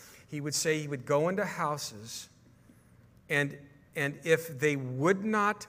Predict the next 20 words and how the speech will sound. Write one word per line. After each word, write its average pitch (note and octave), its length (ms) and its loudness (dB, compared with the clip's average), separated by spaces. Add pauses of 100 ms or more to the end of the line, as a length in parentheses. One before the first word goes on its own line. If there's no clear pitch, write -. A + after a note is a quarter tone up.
renounce C#3 760 0
Christ, - 840 -8 (1500)
he D3 100 -8
would C3 120 -6
drag C#3 380 0
them C3+ 160 -2
out C3+ 160 2
and A2+ 260 -6
beat C#3 240 -10
them, G3+ 340 -6 (680)
incarcerate D#3 680 -4
them, F3 280 -6 (1120)
bind C#3+ 300 0
them, E3 340 -2 (640)
and B2+ 300 -6
murder C3 280 -4
them. G2 240 -14 (2000)
How F3+ 280 4
many G#3 240 2
times B2+ 720 -6